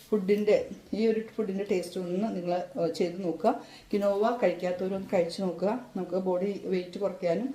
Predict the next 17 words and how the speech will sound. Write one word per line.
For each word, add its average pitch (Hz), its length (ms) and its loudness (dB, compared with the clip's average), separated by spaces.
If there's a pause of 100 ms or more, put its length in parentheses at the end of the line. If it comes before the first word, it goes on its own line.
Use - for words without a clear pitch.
(260)
അതുപോലെ 190 360 0
തന്നെ 208 260 0
ഒത്തിരി 285 460 2
ധാ-, 165 260 0
എന്താ 190 140 -2
പറയുക, 196 240 4
ധാതുക്കൾ, 185 480 2
സിങ്ക്, 190 400 0
ഫോസ്ഫറസ്, 185 800 -2
പൊട്ടാസ്യം, 190 480 -2
ഇതൊക്കെ 214 240 -2
ധാരാളം 196 440 4
അടങ്ങിയിട്ടുണ്ട്. 190 460 0 (460)
അപ്പോൾ 254 220 10 (160)
ഇത് 233 160 2 (140)
നിത്യേന 302 340 6
കഴിക്കാനല്ല 226 520 4